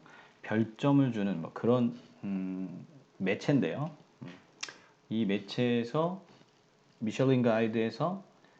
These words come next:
어, 별을 많이 받으면, 어, 그 식당이 아주 인기 있고 인정받는 그런, 아, 결과가 나오게 돼 있거든요.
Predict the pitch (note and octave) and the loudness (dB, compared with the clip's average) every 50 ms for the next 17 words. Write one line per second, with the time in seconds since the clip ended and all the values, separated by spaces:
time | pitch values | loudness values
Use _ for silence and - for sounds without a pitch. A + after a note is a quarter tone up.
0 | _ _ - G2 F#2 F2 F2+ F2 E2+ - - - - - A2 A2+ A#2+ A#2+ A2 G2+ | _ _ -10 -8 -8 -8 -8 -10 -12 -12 -12 -14 -8 -4 -2 0 0 0 0 0
1 | F2+ G2+ G#2 G2+ - - F#2 - C3 C3 A#2+ F2 E2+ G#2+ C3 D3+ E3+ D#3+ C#3+ - | -2 -2 -4 -6 -8 -10 -4 -2 0 0 0 0 -2 -2 -2 -2 -4 -6 -10 -14
2 | - _ _ _ _ _ - - - F2 E2+ E2+ - - - G#2 G2+ G#2 G#2 - | -20 _ _ _ _ _ -14 -14 -12 -12 -14 -16 -16 -10 -8 -6 -4 -4 -6 -8
3 | - - - - - - - _ _ - G#2+ G2 G2 G2 - - - F2+ F#2 F#2+ | -10 -16 -18 -18 -18 -18 -20 _ _ -2 -2 0 -2 -4 -6 -8 -8 -8 -6 -4
4 | G2 G#2+ A2 A2 - - A#2 A#2 A#2 A#2+ B2+ C#3 C#3+ C#3 - F#2 F#2+ F#2+ F#2+ - | -4 -4 -6 -6 -4 -2 0 2 2 2 0 -2 -4 -4 -6 -4 -6 -6 -6 -6
5 | - G2+ G2 F#2+ - - - A#2 A#2+ - - F2 D2 G2 B2 C#3 D3 D3+ - G#2 | -4 -4 -4 -4 -4 -4 -6 -6 -4 -4 -4 -4 -2 -2 -2 -4 -4 -4 0 2
6 | A2+ A#2 - A#2 A2 A2 G2+ G#2 G2+ G2 G2+ A2+ A#2 A2 - - - F#2+ F2+ F2+ | 2 4 4 2 0 -2 -2 -2 0 0 2 0 0 -2 -4 -4 -2 -2 -2 -2
7 | D#2+ E2 G2 B2+ D3+ E3 D#3 - - - - - - - - - - - F#2+ E2+ | -2 -4 -4 -4 -4 -6 -8 -12 -18 -20 -20 -20 -20 -20 -16 -12 -8 -8 -6 -6
8 | E2+ E2+ D#2+ D#2+ E2+ F2 F2+ F2+ F2+ - - F#2+ F#2 F#2+ F2+ D#2+ F2 F#2 F#2+ - | -8 -8 -10 -10 -12 -12 -14 -14 -14 -8 -6 -6 -4 -4 -6 -6 -4 -6 -4 -4
9 | - - E2+ F#2 F2 F#2 F#2+ - - F2+ F2 F2 - G#2 F#2 D#2 G2+ A#2 C#3+ F3 | -4 -4 -4 -2 -2 -4 -4 -4 -4 -8 -8 -4 -4 -4 -4 0 0 0 0 0